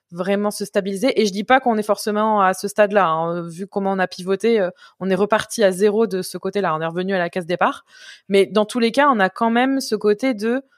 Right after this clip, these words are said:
quand on est visible et qu'on a pas mal de sollicitations, ben, être dans la croissance et traiter et faire en sorte de pouvoir être dans la satisfaction des gens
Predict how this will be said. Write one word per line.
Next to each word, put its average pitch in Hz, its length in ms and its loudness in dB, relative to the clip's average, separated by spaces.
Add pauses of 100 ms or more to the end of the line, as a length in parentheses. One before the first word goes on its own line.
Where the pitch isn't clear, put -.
(220)
quand 208 240 0
on 208 160 -2
est 208 60 2
visible 214 500 -4
et 202 60 0
qu'on 196 160 -8
a 175 100 -4
pas 202 160 -2
mal 208 200 0
de 185 100 -6
sollicitations, 196 800 -4 (600)
ben, 185 420 2 (240)
être 220 140 2
dans 220 100 4
la 220 140 4
croissance 254 520 -2
et 208 120 0
traiter 247 480 -2
et 226 40 0
faire 208 220 4
en 214 60 2
sorte 220 260 -2
de 185 100 -6
pouvoir 190 460 0
être 190 160 -2
dans 190 100 -2
la 175 120 -2
satisfaction 226 720 -2
des 196 160 2
gens 214 260 -4